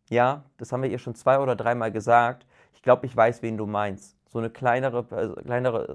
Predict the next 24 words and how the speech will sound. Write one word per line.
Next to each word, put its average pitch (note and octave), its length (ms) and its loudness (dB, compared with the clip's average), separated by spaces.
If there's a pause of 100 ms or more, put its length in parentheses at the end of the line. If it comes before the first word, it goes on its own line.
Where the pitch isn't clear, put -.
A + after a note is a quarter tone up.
kleineres A#2 260 -4
Mädchen B2+ 200 -8
mit G#2+ 80 -10
lockigem A2+ 340 -6
schwarzen A2 420 0
Haar." - 240 -10
Ich B2 120 -12
so: C3+ 60 -4
"Ja, A#2+ 180 6
genau." A2 360 -4 (560)
Schon A#2+ 240 -10
zwei C#3+ 240 4
oder C3+ 120 4
dreimal C3 280 0
darauf A2+ 140 -8
hingewiesen, A#2+ 500 -6
aber A#2+ 300 6
scheiß B2 480 0
drauf. - 360 -8 (1400)
Und C3 120 -2
da C#3+ 60 4
frag E3+ 240 4
ich C3 120 -10
mich, C#3 240 -6